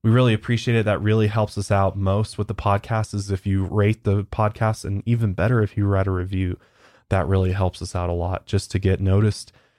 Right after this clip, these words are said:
and work our way up to number one so everybody in the world knows about Mile Higher Podcast. So we appreciate it. We appreciate all the love and support, and we're happy to,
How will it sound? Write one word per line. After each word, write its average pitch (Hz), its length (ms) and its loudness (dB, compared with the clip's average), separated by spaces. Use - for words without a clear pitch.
and 95 340 0
work 120 280 2
our 117 100 2
way 120 240 4
up 123 160 2
to 110 160 -2
number 113 280 2
one 104 460 0
so 98 400 -2
everybody 107 720 0
in 104 120 -4
the 98 80 -2
world 107 280 0
knows 101 220 -4
about 95 240 -6
Mile 98 180 -6
Higher 98 200 -4
Podcast. 95 580 -4
So 92 280 0
we 110 180 2
appreciate 123 480 2
it. 123 180 0
We 107 80 0
appreciate 113 400 -2
all 104 180 0
the 101 120 -4
love 95 300 0
and 92 120 -4
support, - 560 -2
and 92 420 2
we're 101 180 2
happy 104 500 -2
to, 95 400 0